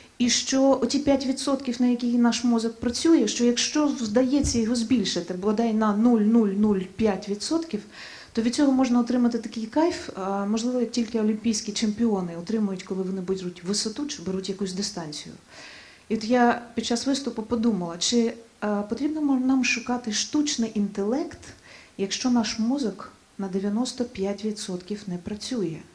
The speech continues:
Може, нам почати з того, що, а, спробувати свій власний мозок зм-, змусити його працювати ще на п'ять відсотків? Тоді, як результат науково-технічного прогресу, який ми зараз з вами маємо, внаслідок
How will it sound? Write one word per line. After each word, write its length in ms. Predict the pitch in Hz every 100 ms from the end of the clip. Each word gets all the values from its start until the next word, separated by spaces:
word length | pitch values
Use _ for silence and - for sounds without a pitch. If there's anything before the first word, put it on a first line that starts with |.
| _ - - -
Може, 180 | 220 226
нам 160 | 233 240
почати 360 | 240 247 240
з 80 | 233
того, 240 | - 233 214
що, 420 | - 220 214 -
а, 560 | 202 202 202 202 202 202
спробувати 760 | - - 262 285 208 180 180 180
свій 220 | - 208
власний 400 | 208 233 233 294
мозок 380 | 226 190 185 190
зм-, 400 | 185 233 240 240 -
змусити 580 | 185 220 311 - 180 180
його 120 | 175
працювати 540 | 185 208 233 220 214 208
ще 220 | - 311
на 100 | 240
п'ять 320 | 208 185 180
відсотків? 600 | 202 - 175 160 - - - - - - - -
Тоді, 480 | 254 233 311 247 - - - _ _ -
як 160 | 214
результат 460 | 226 226 240 311 320
науково-технічного 1080 | 262 240 262 254 240 240 214 247 233 226 214
прогресу, 520 | 220 208 269 302 220
який 220 | 185 202
ми 120 | 196
зараз 280 | 202 190 180
з 40 | 175
вами 280 | 185 190
маємо, 460 | 220 208 165 160 160 - - -
внаслідок 800 | 202 240 254 185 170 160 160 -